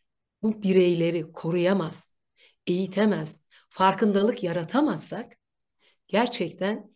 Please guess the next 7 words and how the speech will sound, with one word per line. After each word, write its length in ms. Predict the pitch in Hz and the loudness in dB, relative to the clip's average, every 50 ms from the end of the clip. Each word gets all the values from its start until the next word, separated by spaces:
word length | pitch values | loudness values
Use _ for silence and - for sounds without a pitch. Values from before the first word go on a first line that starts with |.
| _ - | _ 0
gerilemeye 540 | 185 180 185 185 180 175 170 175 175 175 160 | 2 4 4 4 4 2 0 0 -2 -2 -2
devam 340 | 165 160 160 165 165 156 | -4 -4 -4 -4 -4 -4
edeceğiz. 480 | 156 156 156 156 - - - - - - _ _ _ - _ _ - | -6 -8 -8 -10 -14 -14 -14 -14 -16 -18 _ _ _ -20 _ _ -2
Medeni 380 | 175 185 185 196 202 226 240 | -2 2 4 4 4 4 0
toplumlar 480 | - 185 165 - - 170 160 165 180 185 | 0 -4 -6 -6 -4 -6 -4 -2 -2 -2
seviyesine 520 | 180 - 165 160 156 160 160 - - 185 | -2 -2 -2 -2 -4 -2 -2 -2 -2 -2
ulaşamayacağız. 1040 | 180 - - 165 165 165 - - - 196 208 214 185 - - - - - - - - | -4 -6 -4 -4 -4 -4 -4 -4 -2 2 4 4 4 2 -2 -8 -8 -10 -12 -12 -12